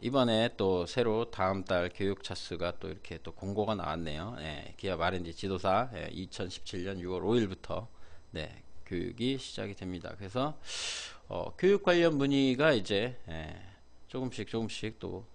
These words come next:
예, 연락이 오고 있고, 어, 그리고 자격증 관련해서,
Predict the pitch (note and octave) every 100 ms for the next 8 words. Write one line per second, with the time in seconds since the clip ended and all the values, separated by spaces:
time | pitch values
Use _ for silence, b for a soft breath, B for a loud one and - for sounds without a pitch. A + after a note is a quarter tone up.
0 | - F#2+ F2 - G2 F#2+ G2 F#2+ F2 F#2
1 | D#2+ - G2+ G#2 G2+ - B B B B
2 | B - D2+ - - - B B B B
3 | B B B - F#2 F2+ A#2+ E3 G3+ G3+
4 | A2 B2 C#3+ - A#2+ B2+ D#3+ - G2 G2+
5 | G2 F#2 F2+ G#2